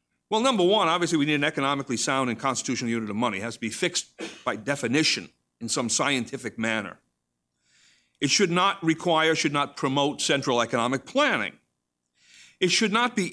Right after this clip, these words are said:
easily subject to political manipulation. That is, we don't want to have to manage it by means of some kind of monetary policy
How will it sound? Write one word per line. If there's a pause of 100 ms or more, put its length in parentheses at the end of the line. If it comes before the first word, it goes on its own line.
easily
subject
to
political
manipulation.
That
is,
we
don't
want
to
have
to (180)
manage
it
by
means
of
some
kind
of
monetary
policy